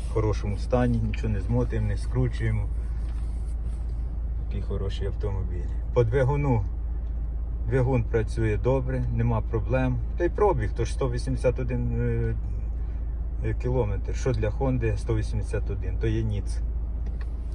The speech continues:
Так що, кому буде інтересувати така Honda,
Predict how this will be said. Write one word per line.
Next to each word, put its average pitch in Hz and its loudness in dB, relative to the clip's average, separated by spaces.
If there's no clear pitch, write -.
Так 104 -2
що, 110 -2
кому 117 4
буде 113 2
інтересувати 107 0
така - -2
Honda, 127 0